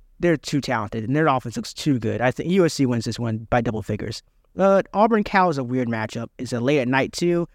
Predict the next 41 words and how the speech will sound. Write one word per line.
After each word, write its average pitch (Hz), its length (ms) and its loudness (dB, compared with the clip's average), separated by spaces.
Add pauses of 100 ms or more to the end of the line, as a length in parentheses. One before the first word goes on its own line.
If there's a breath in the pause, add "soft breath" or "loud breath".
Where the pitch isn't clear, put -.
(240)
Auburn's 156 360 2
not 139 260 2
used 123 200 -4
to - 60 -12
that. 110 180 -2
It's - 80 -10
ten 196 300 0
thirty 160 280 4
P 131 200 0
M. 160 280 0 (540)
I, 151 260 0
like, 147 160 2
like, 147 220 2
I 170 160 4
think 180 160 2
all 160 160 2
that 147 100 2
combined 147 420 2
and 135 120 0
Cal 147 240 2
looking 139 320 0
a 120 60 0
lot 127 300 2
better 151 200 2
than 131 100 -2
even 127 180 0
I 135 180 2
thought 170 260 2
they 175 160 0
would 180 280 0 (460)
after, 156 460 2
uh, 156 160 0
week 165 200 -2
one, 185 340 2 (140)
I 156 100 2
think 151 200 4
Cal 123 240 2
wins 110 160 -4
this - 160 -10
one. 107 220 -10 (360)
Uh, 175 420 0